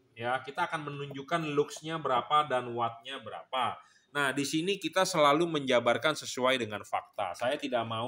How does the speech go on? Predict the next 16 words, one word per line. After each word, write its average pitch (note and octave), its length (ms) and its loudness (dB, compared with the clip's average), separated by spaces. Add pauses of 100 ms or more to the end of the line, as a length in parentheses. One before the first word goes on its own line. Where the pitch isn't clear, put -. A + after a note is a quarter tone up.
menipu B2 640 -10 (400)
dan C#3+ 160 2
saya C3 240 2
juga A#2+ 320 2
orangnya B2 320 0
tidak G#2 240 -2
mau A2+ 160 -6
ditipu. A2 480 -10
Jadi A2 240 -8
kita C3+ 160 -6
sebagai G#2+ 400 -2
manusia G#2+ 480 -2
sama-sama G#2+ 640 -2
tidak G2+ 240 -2
mau G2+ 160 -6
ditipu. G#2+ 480 -2